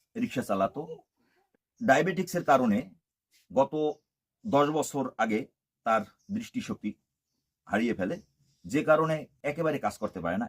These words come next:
এর, তার শরীরে একাধিক রোগে বাসা বেঁধেছে। স্ত্রী জিয়ের কাজ করে কোন রকম, দিনাতিপাত করছে। তার বাড়ি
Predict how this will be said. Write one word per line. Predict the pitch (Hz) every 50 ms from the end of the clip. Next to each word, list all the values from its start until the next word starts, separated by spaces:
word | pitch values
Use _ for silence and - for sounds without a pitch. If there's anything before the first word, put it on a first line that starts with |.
| - _ - 165
এর, | 170 - _ _ -
তার | 160 160 170 160 - -
শরীরে | 147 151 165 185 170 151 120 107 - _ _ - 160 175
একাধিক | 170 196 214 214 190 208 - - 151 143
রোগে | 139 143 135 131 120 110 - - - 98 117
বাসা | 120 - - 117 101
বেঁধেছে। | 104 101 95 92 87 - - - - _ _ _ _ _ _ _ _ _ _ _ - 160 160
স্ত্রী | - - 165 151 135 143 160 - - _ _ _ _ _ _ 87
জিয়ের | 85 104 120 143 143 131 127
কাজ | 127 123 - -
করে | 127 127 117 107
কোন | 120 120 117 117
রকম, | 107 - - - - - _ _ _ _ - 90
দিনাতিপাত | 113 120 117 107 - 110 - 101 98 - -
করছে। | 95 85 - - 160 165 - _ _ _ _ _ _ _ _ _ _ _ _ _ _ _ _ _ _ _ _ _ _ _ _ _ _ _ _ _ -
তার | 139 143 147 147 - - _ _ _ _ _ _ _ _ -
বাড়ি | 120 113 135 147 156 160 156